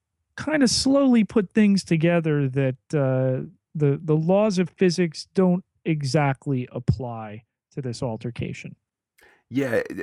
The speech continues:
Speaker 2: for me, Pete, it was the kick that he got, and then he remained midair, where I said, "Wait a minute, something is not right here." Uh, I do rather like that there's a bit of a subtle fake out,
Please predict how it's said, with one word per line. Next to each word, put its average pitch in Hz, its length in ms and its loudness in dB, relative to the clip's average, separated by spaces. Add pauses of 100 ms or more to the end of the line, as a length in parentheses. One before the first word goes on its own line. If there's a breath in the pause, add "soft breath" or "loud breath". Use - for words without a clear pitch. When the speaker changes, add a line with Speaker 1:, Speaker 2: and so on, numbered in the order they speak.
(160)
Speaker 2:
for 180 160 -4
me, 226 160 -4
Pete, 170 320 -2
it 85 140 -8
was 123 260 -2
the 104 120 -2
kick - 380 -4
that 147 160 -4
he 127 100 -4
got, 104 380 2
and 107 80 -4
then 92 140 -2
he 98 120 -2
remained 92 640 -2
midair, 92 560 -2
where 82 120 -2
I 82 80 0
said, 92 320 -4
"Wait 214 180 -4
a - 20 -2
minute, 71 300 -4 (300 soft breath)
something 98 680 -6
is 71 180 -16
not 65 240 -10
right 65 240 -12
here." 65 320 -8 (400 loud breath)
Uh, 101 280 6
I 113 100 4
do 113 160 -6
rather 131 380 -2
like 92 480 -2 (180)
that 85 220 -14
there's 85 260 -6
a 85 60 -8
bit 120 340 -4
of 95 140 -8
a 85 100 -6
subtle 85 420 -4
fake 82 360 -8
out, 76 380 -2